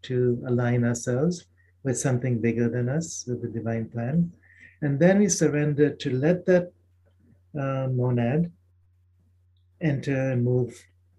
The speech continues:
through us. But it's a powerful alignment.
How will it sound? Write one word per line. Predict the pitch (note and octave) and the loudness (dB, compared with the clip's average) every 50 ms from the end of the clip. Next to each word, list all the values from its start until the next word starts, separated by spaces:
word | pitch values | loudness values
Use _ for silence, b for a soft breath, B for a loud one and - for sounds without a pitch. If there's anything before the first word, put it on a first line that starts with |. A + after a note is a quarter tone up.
| _ _ - | _ _ -10
through | - C3 B2 A#2 G#2+ G#2 | -2 0 2 2 0 -2
us. | - - - - _ _ _ _ _ _ _ _ _ _ _ _ _ _ - | -6 -10 -12 -12 _ _ _ _ _ _ _ _ _ _ _ _ _ _ -4
But | D#3 D#3 | -2 -2
it's | D3+ - - | -2 0 -2
a | D#3 - | -4 -4
powerful | - - D3+ D3+ D#3 F3 F3 E3+ - - C#3+ B2+ A#2+ A#2 A2+ A2 G#2+ A2 - _ - D3 | 0 0 2 4 6 6 4 4 2 -2 -4 -2 0 0 -2 -2 -6 -10 -14 _ -10 -6
alignment. | B2+ A#2 A2+ A2+ A2+ G#2+ G#2 G#2 G#2 G2+ F#2+ - - | -4 -2 -2 -2 -2 -4 -4 -6 -8 -10 -12 -16 -20